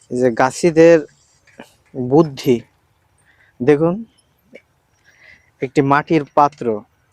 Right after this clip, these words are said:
এই পাত্রের মধ্যে এই যে এই নেটটি ব্যবহার করেছে, এই নেটটি দেখুন, নেটটি গাছিরা যখন ভাড় পাতে,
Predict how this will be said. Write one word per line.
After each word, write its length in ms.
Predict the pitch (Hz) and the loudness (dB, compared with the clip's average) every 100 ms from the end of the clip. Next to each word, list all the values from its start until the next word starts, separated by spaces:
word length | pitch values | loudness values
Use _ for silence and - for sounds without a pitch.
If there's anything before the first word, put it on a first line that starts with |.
| _ | _
এই 120 | 120 - | -12 -4
পাত্রের 420 | 143 147 151 147 135 _ _ _ _ _ _ _ - | -4 -2 0 0 -2 _ _ _ _ _ _ _ -6
মধ্যে 460 | 139 156 139 143 139 170 185 | -2 0 -2 -2 -2 -2 -8
এই 140 | 139 127 | -6 0
যে 100 | 135 | 2
এই 80 | 131 127 | 2 2
নেটটি 360 | 147 156 - 160 | 0 0 0 2
ব্যবহার 320 | 123 110 113 | 2 0 -6
করেছে, 400 | 113 107 - 117 117 - _ - | -6 -6 -6 -12 -14 -18 _ -8
এই 100 | 120 | -4
নেটটি 360 | 127 147 147 165 | 0 -2 -2 -2
দেখুন, 320 | 156 147 190 233 _ _ - - _ | 0 0 -4 -8 _ _ -20 -20 _
নেটটি 500 | 123 147 156 _ 156 147 147 - | 0 0 0 _ -2 -2 -4 -2
গাছিরা 640 | 135 139 - 160 151 151 151 | -2 -2 -4 -2 0 2 0
যখন 260 | 151 - 160 | -2 -8 -8
ভাড় 340 | 117 131 151 156 | -4 0 2 0
পাতে, 320 | - 165 - | 0 -2 -2